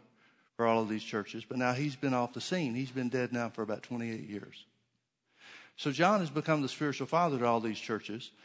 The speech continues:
The furthest church from where John lived was about sixty-five miles. These churches are within twenty-five miles to sixty-five miles of each other. So it's,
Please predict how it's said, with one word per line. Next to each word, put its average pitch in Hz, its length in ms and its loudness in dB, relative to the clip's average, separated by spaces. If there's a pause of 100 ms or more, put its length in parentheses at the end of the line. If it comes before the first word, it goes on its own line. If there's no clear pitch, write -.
(340)
The 127 80 -2
furthest - 760 0
church 160 300 4
from 135 200 2
where 135 280 2
John 127 420 2
lived 131 460 4 (1160)
was 113 240 -2
about 117 380 2 (440)
sixty-five 123 720 2
miles. 117 600 0 (1160)
These 127 180 0
churches 127 380 0
are 117 60 0
within 120 300 2
twenty-five 147 560 4
miles 127 380 2
to 110 100 -8
sixty-five 131 600 0
miles 117 360 0
of 110 100 -4
each 107 180 -4
other. 95 340 -2 (1200)
So 139 260 2
it's, - 340 -2